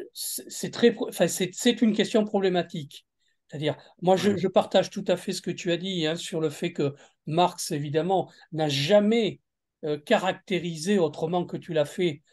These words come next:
Speaker 1: euh, ce que pouvait être le communisme. C'est-à-dire, euh, quand on reprend, euh, toutes, toutes les, les, les extraits de citations qu'on a,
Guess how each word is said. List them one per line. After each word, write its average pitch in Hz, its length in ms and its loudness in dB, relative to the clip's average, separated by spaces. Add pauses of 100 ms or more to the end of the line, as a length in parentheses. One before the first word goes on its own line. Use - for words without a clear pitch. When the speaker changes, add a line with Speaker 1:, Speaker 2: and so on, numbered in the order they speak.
(400)
Speaker 1:
euh, 147 240 -2
ce 139 100 -6
que 175 100 -2
pouvait 160 340 -2
être 180 320 4
le 147 100 -4
communisme. 208 760 -2 (360)
C'est-à-dire, 151 580 -2
euh, 143 180 0
quand 151 260 -2
on 151 100 4
reprend, 160 580 0
euh, 143 200 -4 (340)
toutes, 156 420 -8
toutes 156 240 -12
les, 151 360 -4
les, 151 160 -6
les 147 300 -6
extraits 151 360 -6
de - 40 -12
citations 156 560 -6
qu'on 147 180 -6
a, 143 80 -6